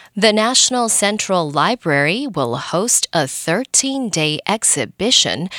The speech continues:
centered around a centuries-old poetry collection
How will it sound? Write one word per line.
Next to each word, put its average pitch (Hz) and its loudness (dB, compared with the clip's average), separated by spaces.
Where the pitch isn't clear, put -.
centered 214 2
around 165 0
a 127 -2
centuries-old 180 0
poetry 262 -6
collection 139 -2